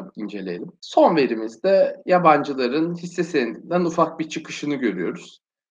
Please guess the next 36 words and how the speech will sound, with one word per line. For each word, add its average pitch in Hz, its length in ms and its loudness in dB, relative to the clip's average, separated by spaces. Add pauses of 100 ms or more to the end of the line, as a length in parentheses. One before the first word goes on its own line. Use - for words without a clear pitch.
(100)
Devlet 180 300 4
iç - 200 -8
borçlanma 135 460 0
senetlerine 123 680 -6
yine 139 420 -4
güçlü, 151 560 -2
e, 123 140 -6
denebilecek 117 680 -4
bir, 135 340 -6
e, 95 80 -6 (440)
yabancı 110 420 -4
girişi 120 340 -6
mevcut. 127 520 -4
Bir 151 80 -4
milyar 107 420 -2
dolara 107 280 -2
yakın. 127 540 -4
Bir 330 80 4
önceki 156 380 4
haftada 196 560 2
hisse 180 260 -4
senedine 147 560 -2
biraz 180 480 2
giriş 160 300 2
olmuştu 104 520 -2
ve 139 160 2
sekiz 170 340 -4
haftalık 156 480 0
bir 175 100 0
aralığın 147 440 2
ardından 135 600 0
gelmişti 95 560 -8
bu 87 100 -18
giriş. - 440 -14
Şimdi 170 260 -4
onun 175 440 0